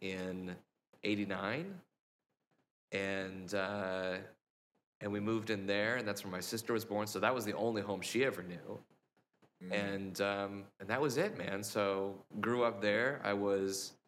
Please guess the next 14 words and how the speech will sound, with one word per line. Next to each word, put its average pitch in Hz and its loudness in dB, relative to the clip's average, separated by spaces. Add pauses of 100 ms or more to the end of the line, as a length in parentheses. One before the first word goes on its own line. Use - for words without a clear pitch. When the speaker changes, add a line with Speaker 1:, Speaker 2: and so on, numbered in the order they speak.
(500)
Speaker 1:
homeschooled 147 4
until 110 4
high 117 2
school, 160 -2 (840)
and 107 -2
then 107 2
I 110 4
transitioned 110 -2
to 101 0
a 90 2
public 95 -2
high 127 2
school, 165 -2 (520)
and 104 -2